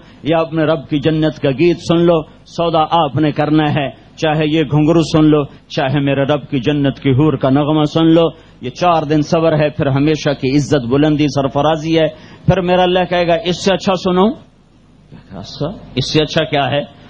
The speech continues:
تو اللہ تعالیٰ کہے گا، داؤد تعالی ارق المنبر،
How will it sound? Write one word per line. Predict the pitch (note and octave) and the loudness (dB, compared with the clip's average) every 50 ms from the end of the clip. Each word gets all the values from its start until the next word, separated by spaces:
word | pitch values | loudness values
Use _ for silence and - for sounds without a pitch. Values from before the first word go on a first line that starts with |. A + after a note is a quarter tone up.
| - - - | -20 -12 -6
تو | - | -4
اللہ | C#3+ D3 D3+ | -2 -2 -2
تعالیٰ | D3+ D#3 D3+ D3 C3 | 0 -2 -2 -2 -2
کہے | C#3+ D3 C#3+ C#3 | -2 -2 -2 -2
گا، | C#3 C3 | -2 0
داؤد | D3 D3 C#3+ C#3+ D#3 F3+ F3+ D#3+ D#3+ D#3 - | 0 0 0 0 0 0 0 2 0 0 0
تعالی | D#3 C3+ C#3 D#3 E3 D#3+ D3+ C#3 D3 | 0 0 0 0 0 0 0 0 0
ارق | D#3+ E3 D#3 D#3+ | -2 -2 0 -2
المنبر، | E3 D#3+ D#3+ F3 F#3+ G3 F#3+ F#3 F#3 D3 | -2 0 2 2 2 4 4 4 2 2